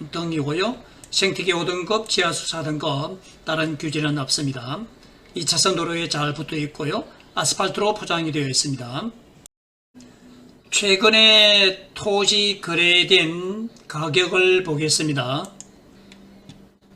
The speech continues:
비싸게 높게 매매된 것이 평당 이백오십만 원, 그리고 큰 땅이 약 천팔백 평 정도 되는 땅이 토지가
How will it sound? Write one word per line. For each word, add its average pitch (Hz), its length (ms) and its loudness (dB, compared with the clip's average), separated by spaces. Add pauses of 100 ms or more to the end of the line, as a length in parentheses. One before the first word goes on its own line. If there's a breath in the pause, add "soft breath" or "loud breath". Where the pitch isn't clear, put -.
(140)
비싸게 208 1120 6
높게 220 380 6
매매된 170 440 2
것이 190 760 4 (160)
평당 170 400 -4
이백오십만 151 680 0
원, 147 560 -6 (920)
그리고 180 480 -4
큰 220 300 -2
땅이 202 320 4
약 - 260 2
천팔백 202 960 -2
평 185 180 -4
정도 156 260 -2
되는 160 280 -2
땅이 175 580 0
토지가 220 640 0